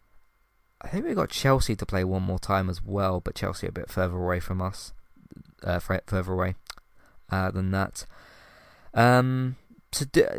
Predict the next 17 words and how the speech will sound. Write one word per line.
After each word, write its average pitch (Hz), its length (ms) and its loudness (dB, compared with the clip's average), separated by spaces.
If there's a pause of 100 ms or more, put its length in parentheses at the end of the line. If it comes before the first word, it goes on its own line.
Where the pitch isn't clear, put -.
so 165 260 2
let, 160 200 4
let 160 120 6
me 165 60 4
conclude 131 380 4
on 113 120 4
this 104 180 2
last 98 400 2
point. 98 360 6
Do 127 160 6
I 127 120 8
think 110 260 0
that 101 140 0
we'll 107 140 2
get 101 260 2 (160)
top - 280 -4
four? 92 420 2